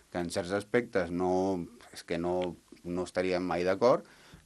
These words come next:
però, ostres, de que arribes a la persona, no?, i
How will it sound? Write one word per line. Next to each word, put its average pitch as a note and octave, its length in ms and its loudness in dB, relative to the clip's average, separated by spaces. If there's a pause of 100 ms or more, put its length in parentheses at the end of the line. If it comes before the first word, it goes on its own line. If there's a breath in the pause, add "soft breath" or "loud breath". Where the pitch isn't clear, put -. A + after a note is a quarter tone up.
(100)
però, G2+ 580 6
ostres, G2+ 380 4
de F2+ 140 -2
que F2 260 0
arribes E2 640 0
a F2+ 60 0
la F2+ 80 -2
persona, C3+ 480 2
no?, A#2+ 260 2
i E2 200 -2